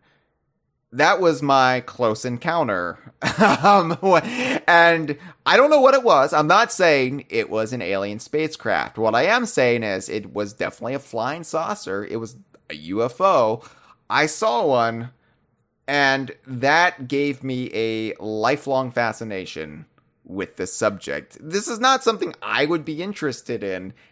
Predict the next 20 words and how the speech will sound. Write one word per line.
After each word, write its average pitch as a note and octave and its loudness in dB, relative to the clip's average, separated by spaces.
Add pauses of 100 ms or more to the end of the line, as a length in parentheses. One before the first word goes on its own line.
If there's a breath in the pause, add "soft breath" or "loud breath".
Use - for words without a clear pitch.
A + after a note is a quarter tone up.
had C3+ 0
I C3 2
not A#2 -2
encountered A#2 -4
it. G2+ -2
I G#2 2
would B2+ 2
probably A2+ -2
chalk G2 -6
it F2+ -6
off F2 -4
as, G#2 -12 (140)
ch-, B2+ -6
chalk A2+ -4
it G#2 -4
up G2+ -6
to A2 -14
being, G#2 -12
you B2 -16
know, E2 -8